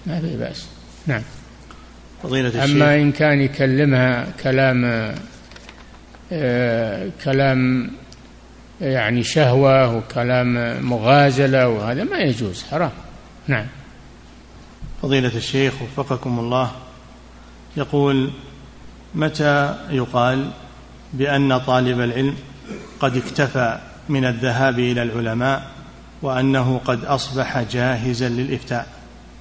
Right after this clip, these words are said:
Speaker 1: هذا غرور من الشيطان، هذا غرور من الشيطان، إن الإنسان يرى أنه انتهى وله بحاجة إلى طلب العلم ولا إلى العلماء، هذا غرور من الشيطان، يستعيذ بالله من الشيطان.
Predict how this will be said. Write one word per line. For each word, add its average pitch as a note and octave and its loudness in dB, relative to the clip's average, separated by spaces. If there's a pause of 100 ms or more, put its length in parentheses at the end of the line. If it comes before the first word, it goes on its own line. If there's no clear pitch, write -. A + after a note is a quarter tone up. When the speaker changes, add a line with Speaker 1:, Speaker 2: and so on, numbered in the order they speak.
(540)
Speaker 1:
هذا F#3 4
غرور G3+ 2
من C3 4
الشيطان، C3+ -2 (1160)
هذا C#3 0
غرور D3 4
من A#2+ 0
الشيطان، B2 -4
إن A#2 -2
الإنسان C3 0
يرى C#3 2
أنه C3 2
انتهى A#2+ 2
وله B2 2
بحاجة B2 0
إلى A2+ -6
طلب A#2+ 0
العلم A#2+ -2
ولا B2+ 2
إلى B2+ 2
العلماء، D#3 0 (680)
هذا B2 0
غرور D#3 4
من A#2 -2
الشيطان، A2+ -4
يستعيذ C3 -2
بالله B2 0
من B2 0
الشيطان. G#2+ -6